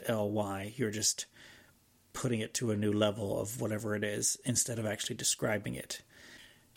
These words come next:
In some ways, I equate it with the kind of rule of show, don't tell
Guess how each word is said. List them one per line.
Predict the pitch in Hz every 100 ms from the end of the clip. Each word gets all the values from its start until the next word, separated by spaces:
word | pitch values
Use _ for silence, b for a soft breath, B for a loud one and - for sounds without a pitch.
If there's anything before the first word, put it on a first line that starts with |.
| -
In | 127
some | 127 170
ways, | 160 135
I | 123
equate | 110 - 120
it | 113 -
with | 117 -
the | 107 104 104 - -
kind | - 123
of | 107 107
rule | 113 107 107 104
of | 107 104 98 - -
show, | - 123 110 104
don't | 98 107 101 -
tell | 127 110 104 113